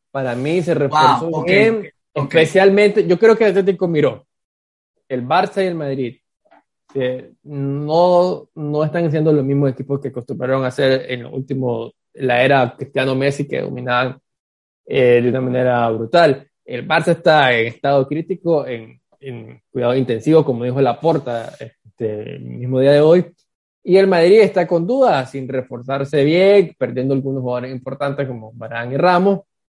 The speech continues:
Speaker 1: Entonces dijeron, "Esta es mi oportunidad, pensar en corto plazo, esta es mi oportunidad de repetir liga, que no lo hemos hecho, no me acuerdo en cuántas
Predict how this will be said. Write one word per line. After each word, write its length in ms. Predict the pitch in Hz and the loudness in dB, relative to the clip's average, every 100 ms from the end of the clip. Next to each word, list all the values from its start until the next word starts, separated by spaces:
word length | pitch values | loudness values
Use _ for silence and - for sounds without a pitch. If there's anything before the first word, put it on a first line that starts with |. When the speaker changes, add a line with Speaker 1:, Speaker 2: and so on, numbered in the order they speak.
| _ | _
Speaker 1:
Entonces 320 | 127 135 135 147 | -4 0 2 4
dijeron, 400 | 143 131 127 - _ - | 4 2 0 -6 _ -4
"Esta 360 | 156 160 170 | -4 0 0
es 80 | 156 | 0
mi 60 | 139 | 0
oportunidad, 640 | 123 127 123 131 190 240 _ _ _ _ _ | -4 -8 -8 -6 -6 -8 _ _ _ _ _
pensar 380 | - 113 - 135 | -6 -4 0 2
en 100 | 143 | 4
corto 300 | 143 143 147 | 2 0 0
plazo, 460 | 151 180 190 214 208 | -2 -2 -2 -4 -4
esta 240 | 127 123 | -8 -10
es 40 | 117 | -8
mi 100 | 120 | -10
oportunidad 420 | - 127 147 185 | -10 -6 -2 0
de 80 | 160 | 0
repetir 400 | - 113 120 117 | -2 -6 -6 -2
liga, 340 | 117 131 151 | 2 2 0
que 120 | 110 | -6
no 140 | 117 117 | -10 -8
lo 80 | |
hemos 200 | 120 117 | -6 -4
hecho, 320 | 151 170 175 123 | -4 0 0 0
no 180 | 131 | -4
me 80 | 127 | -6
acuerdo 320 | 123 120 123 | -4 -2 0
en 120 | 117 113 | -2 -4
cuántas 440 | 113 - 110 | -8 -6 -8